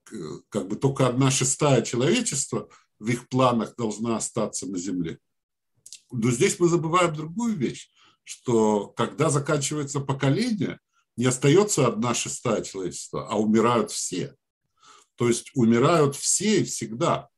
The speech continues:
И это то, что мы всегда наблюдали и раньше. Поэтому то, что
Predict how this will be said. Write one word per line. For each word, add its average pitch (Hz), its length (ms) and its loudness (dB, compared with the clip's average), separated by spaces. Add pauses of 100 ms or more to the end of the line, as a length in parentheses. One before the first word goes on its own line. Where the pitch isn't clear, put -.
(100)
И 90 80 -12
это 104 240 -4
то, 120 140 -4
что - 180 -4
мы 110 120 -2
всегда - 380 -4
наблюдали 101 640 -2
и 107 40 0
раньше. 147 500 -4 (800)
Поэтому 139 540 2
то, 160 140 2
что 147 400 0